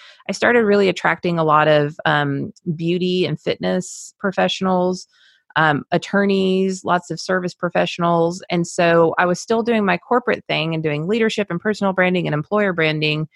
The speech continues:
And then on this other side, I was doing, like, small business branding and marketing. And so, you know, that turned into a podcast, which turned into the book, which turned into the app, which <laughs> turned into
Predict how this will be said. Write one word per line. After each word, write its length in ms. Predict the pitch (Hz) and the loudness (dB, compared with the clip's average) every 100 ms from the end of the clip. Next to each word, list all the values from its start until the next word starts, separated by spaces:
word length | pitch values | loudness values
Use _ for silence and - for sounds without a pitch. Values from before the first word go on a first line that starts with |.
| - - _ - | -20 -20 _ 0
And 200 | 170 170 | 2 4
then 260 | 165 165 - | 4 4 0
on 120 | 165 | 0
this 160 | 160 - | 0 0
other 220 | 220 226 | -2 -2
side, 340 | - 160 156 | -4 -6 -6
I 60 | 156 | -6
was 180 | 151 160 | -8 -6
doing, 560 | 160 151 147 147 156 - _ _ _ | -4 -4 -6 -8 -10 -16 _ _ _
like, 180 | 143 - _ _ | -10 -10 _ _
small 280 | - 170 170 | -6 -2 0
business 360 | 269 226 165 | 0 0 -4
branding 520 | - - - - 208 - _ _ _ _ | -8 -8 -8 -12 -14 -16 _ _ _ _
and 120 | 175 185 | -2 2
marketing. 500 | 269 185 - - 190 _ _ _ _ _ _ - | 2 0 -6 -8 -14 _ _ _ _ _ _ -4
And 160 | 196 | -2
so, 500 | - 185 170 165 160 - | 2 4 4 2 -2 -8
you 80 | 160 | -10
know, 160 | 143 | -8
that 220 | 135 151 - | -2 -2 -2
turned 180 | 202 | -2
into 200 | 208 220 | -2 0
a 60 | 214 | 0
podcast, 480 | 196 165 175 160 - | 2 -2 0 -4 -4
which 160 | 160 - | -10 -10
turned 200 | 139 160 | -8 -8
into 180 | 175 | -10
the 80 | 185 | -12
book, 300 | - 147 151 135 | -4 -2 -2 -4
which 200 | - - | -14 -10
turned 180 | 139 | -8
into 200 | 160 165 | -8 -8
the 160 | 165 - | -8 -4
app, 260 | 139 147 170 | -2 -2 -4
which 160 | - | -10
<laughs> 0 | |
turned 300 | - - 233 | -6 -2 2
into 720 | 285 240 226 - 185 170 185 | 2 2 0 0 2 4 2